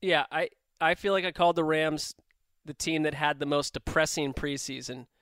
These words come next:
because you go out and you think you've saved the franchise by finally going and getting a quarterback versus passing on quarterbacks over and over. And he's on street clothes, on your sideline while the st-, the starter from the,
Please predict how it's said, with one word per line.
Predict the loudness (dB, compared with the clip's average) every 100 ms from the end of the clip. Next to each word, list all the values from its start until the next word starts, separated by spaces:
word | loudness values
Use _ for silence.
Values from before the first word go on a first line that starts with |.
| _ _ _ _
because | -6 4 6 6 2
you |
go | 4 6
out | 8 6 4
and | -2 -6
you |
think | -2 -4 -2
you've | -4
saved | 0 0 0
the |
franchise | -2 0 0 0 0 0 -2
by | -6
finally | 0 2 4 2 0
going | 2 2 2
and | 0 0
getting | 0 2
a | 0
quarterback | 0 0 0 -2 -2
versus | -4 -4 -6
passing | -6 4 6 6 4 4
on | 4
quarterbacks | 4 2 2 0 0
over | 0 0
and | -2
over. | -2 -4 -6 -20 -20 _ 2
And | 6 6 4
he's | 0 4
on | 6 6
street | 6 2 2 2
clothes, | 4 6 6 2 -6 _ _ _ _ 2
on | 6 6
your | 6
sideline | 6 6 6 6 6 6
while | 6 8 6
the | 4
st-, | 0 2 6 4 4
the |
starter | 2 8 10 10 8
from | 6 4
the, | 4